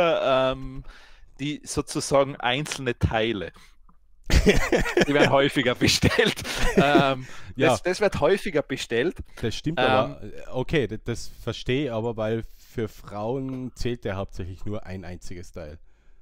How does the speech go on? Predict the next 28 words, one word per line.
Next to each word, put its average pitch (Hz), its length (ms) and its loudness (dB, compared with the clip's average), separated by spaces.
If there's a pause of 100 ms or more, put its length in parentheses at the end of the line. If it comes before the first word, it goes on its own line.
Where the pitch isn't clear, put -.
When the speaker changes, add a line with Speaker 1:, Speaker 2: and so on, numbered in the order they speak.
(880)
Speaker 1:
Nein, 175 160 0 (320)
d-, 156 200 -12
es - 200 -12
geht 175 200 -2
gar 170 180 0
nicht 185 160 -6
um 131 200 -16
das, 139 380 -4
weil 127 120 -2
das 127 200 -12
Speaker 2:
Und 123 160 -2
Speaker 1:
einfach 147 100 -4
Speaker 2:
das 131 240 2
Speaker 1:
der - 120 0
Speaker 2:
kann, 139 120 4
das, 135 240 -2
Speaker 1:
Bezug 170 180 -8
Speaker 2:
und 127 220 -6
das - 160 -2
kann 131 160 -2
man 143 140 -2
ja 104 100 -2
mittlerweile 98 480 -4
schon 101 260 -8
sehr, 95 720 -8
äh, 95 320 -12
naturgetreu 101 1160 -8
nachbilden. 82 640 -12